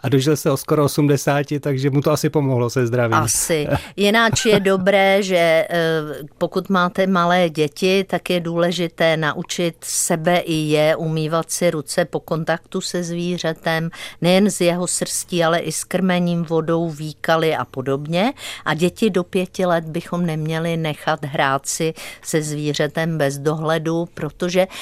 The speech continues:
Speaker 2: oni mohou tomu zvířátku ublížit a to zvířátko se může bránit a výsledkem můžou být docela nepříjemné úrazy.
Speaker 1: Mohou na nás zvířata působit i negativně, že raději pozor, když už jsme to takhle trochu načali,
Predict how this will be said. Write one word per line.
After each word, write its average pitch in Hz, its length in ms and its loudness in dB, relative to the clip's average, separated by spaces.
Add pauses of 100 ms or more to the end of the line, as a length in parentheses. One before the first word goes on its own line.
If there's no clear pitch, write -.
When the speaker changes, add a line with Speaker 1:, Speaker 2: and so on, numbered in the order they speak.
(300)
Speaker 2:
oni 180 200 4
mohou 208 360 4
tomu 196 300 0
zvířátku 175 800 -2
ublížit 147 840 -2
a 151 100 -2
to 175 180 -4
zvířátko 180 720 -2
se - 180 -6
může 214 320 -2
bránit 147 640 0
a 175 60 -2
výsledkem 165 600 -4
můžou 170 320 -4
být 165 180 -6
docela 160 420 -2
nepříjemné 143 760 -4
úrazy. 117 540 -8 (760)
Speaker 1:
Mohou 143 640 4 (100)
na 127 160 4
nás 175 280 4
zvířata 143 440 0
působit 143 460 0
i 151 100 0
negativně, 147 760 0
že 123 320 2
raději 135 360 4
pozor, 123 420 2
když - 200 -6
už 131 80 -10
jsme 127 160 -2
to - 100 -18
takhle 127 240 -4
trochu 139 420 -2
načali, 139 580 4